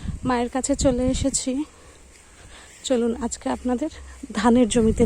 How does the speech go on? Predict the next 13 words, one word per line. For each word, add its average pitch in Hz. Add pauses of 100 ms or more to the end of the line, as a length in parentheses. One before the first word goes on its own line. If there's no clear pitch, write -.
নিয়ে 214
যাই। 240 (560)
ধান 220 (120)
সব 247 (100)
পেকে 262
গেছে, 247 (800)
বাবা 214 (140)
ধান 208 (100)
কাটছে। - (760)
চলুন 247 (380)
আপনাদেরকে -
নিয়ে 240
যাই 247